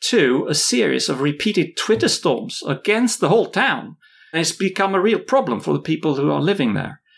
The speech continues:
Now in June this year, the accuser and one of the others were convicted of sedition, threats, and defamation by a Dutch court,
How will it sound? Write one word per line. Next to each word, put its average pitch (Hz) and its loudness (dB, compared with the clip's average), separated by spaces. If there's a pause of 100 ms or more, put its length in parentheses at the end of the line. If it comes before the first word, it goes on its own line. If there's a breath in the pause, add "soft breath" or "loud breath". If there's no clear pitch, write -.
(360 soft breath)
Now 214 0
in 196 0
June 185 2
this 151 -2
year, 123 2
the 180 -2
accuser 160 0
and 143 -2
one 202 2
of 185 -2
the 147 2
others 117 -2 (120)
were 135 2
convicted 139 0
of 127 -4
sedition, 240 2 (160)
threats, 170 -2
and 131 -2
defamation 147 0
by 123 -2
a 117 0
Dutch - -6
court, - 0